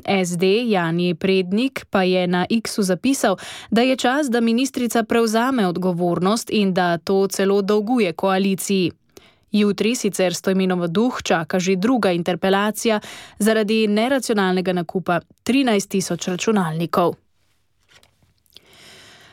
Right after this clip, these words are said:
Vlada je na današnji seji potrdila predlog državnih proračunov za prihodnji dve leti.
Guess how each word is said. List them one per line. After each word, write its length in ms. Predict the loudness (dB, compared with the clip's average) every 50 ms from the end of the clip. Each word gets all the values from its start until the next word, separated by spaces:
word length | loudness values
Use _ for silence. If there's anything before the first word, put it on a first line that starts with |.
| -2 0
Vlada 400 | 2 2 4 2 2 0 2 0
je 160 | 2 2 0
na 120 | 0 0
današnji 520 | 0 0 0 0 0 0 -2 -2 -2 -2 -2
seji 340 | 0 0 0 0 0 -2
potrdila 720 | -2 -2 -2 0 0 0 0 0 0 0 2 2 0 -2
predlog 480 | -2 -2 -2 0 0 0 0 0 0 0
državnih 560 | 0 -2 0 0 0 0 2 0 0 -2 -2
proračunov 680 | -2 -2 0 0 0 -2 -4 -4 -4 -2 -2 0 0 0
za 140 | 0 0 0
prihodnji 500 | 0 -2 -2 0 0 0 0 0 0 0
dve 320 | 0 0 0 2 2 2
leti. 440 | 0 0 -2 -2 -2 0 0 0